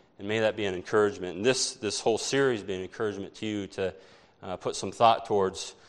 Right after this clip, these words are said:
the people around you and how, and how to minister to them, um, and how to care, care for them.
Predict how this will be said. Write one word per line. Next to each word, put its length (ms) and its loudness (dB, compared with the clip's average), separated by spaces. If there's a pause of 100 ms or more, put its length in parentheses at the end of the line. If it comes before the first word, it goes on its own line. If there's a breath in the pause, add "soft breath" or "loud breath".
(300 soft breath)
the 100 -4
people 320 2
around 380 6
you 160 -4
and 100 -6
how, 400 4
and 120 -10
how 180 2
to 60 -2
minister 420 -4
to 140 -10
them, 260 -10 (380)
um, 320 -12 (360)
and 120 -18
how 160 -4
to 80 -8
care, 400 0 (360 soft breath)
care 200 0
for 160 -14
them. 280 -10